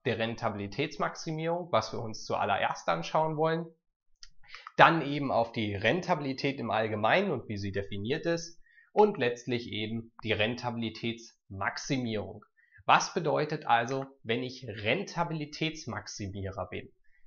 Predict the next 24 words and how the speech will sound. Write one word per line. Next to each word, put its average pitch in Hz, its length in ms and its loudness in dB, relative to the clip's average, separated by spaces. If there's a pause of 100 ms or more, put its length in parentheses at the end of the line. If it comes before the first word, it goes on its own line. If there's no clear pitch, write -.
(320)
Dazu 180 640 2 (100)
ein 123 240 -4
kleines 135 680 -2 (300)
Rechenbeispiel. 110 840 0 (280)
Mal 123 200 2
angenommen, 170 680 0 (280)
Sie 160 300 0
geben 160 300 0
mir 135 200 0
einhundert 180 640 0
Euro 143 400 0
und 131 140 -6
bekommen 135 500 -4
fünfundzwanzig 170 1040 -4
Prozent - 440 -4
darauf. 110 380 0 (600)
Dann 127 140 6
erhalten 143 440 4
Sie 160 200 -2
einen 120 220 -2
Gewinn 165 420 0
von 98 240 -4
fünfundzwanzig 139 960 -2
Euro. 113 440 -2